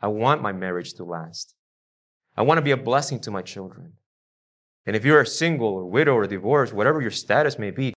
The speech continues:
God is like, "Let's forget the things that are behind. Let's focus from here on forward." Amen? Involve me in your life. I can forgive all those things, but my child,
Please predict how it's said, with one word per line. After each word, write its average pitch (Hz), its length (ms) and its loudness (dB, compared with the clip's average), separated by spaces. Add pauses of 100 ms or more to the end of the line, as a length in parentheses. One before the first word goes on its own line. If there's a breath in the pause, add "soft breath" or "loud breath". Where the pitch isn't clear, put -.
God 165 180 2
is 139 140 -6
like, 113 240 -4 (300)
"Let's 156 180 4
forget 147 540 0
the 120 80 -2
things 135 300 -4
that 117 120 0
are 107 80 2
behind. 107 580 -2
Let's 117 140 -4
focus 135 320 -2
from 110 180 -8
here 135 200 -2
on 123 100 -2
forward." 131 480 -2
Amen? 135 400 -6 (640)
Involve 139 440 2
me 160 180 0
in 185 80 0
your 135 140 2
life. 87 560 -6 (1160)
I 139 120 0
can 170 160 -4
forgive 151 440 -2
all 135 180 -2
those 120 220 -4
things, 151 300 -4
but - 180 -4
my 104 120 -4
child, 143 500 0